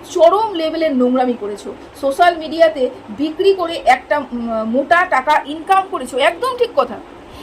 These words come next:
তুমি সোশ্যাল, আমাদের সমাজে প্রথম মহিলা নও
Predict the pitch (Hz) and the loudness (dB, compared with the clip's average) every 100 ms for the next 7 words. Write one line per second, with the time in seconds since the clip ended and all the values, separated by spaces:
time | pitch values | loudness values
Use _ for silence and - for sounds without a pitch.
0 | - 370 403 508 554 330 339 - 349 339 | 0 4 6 4 4 2 -2 0 0 2
1 | 294 285 339 392 269 294 320 311 247 294 | 4 4 2 2 2 4 6 4 4 0
2 | 320 370 381 - - 240 269 381 370 320 | 0 2 2 -2 -12 -2 2 4 4 6
3 | 349 - | 6 4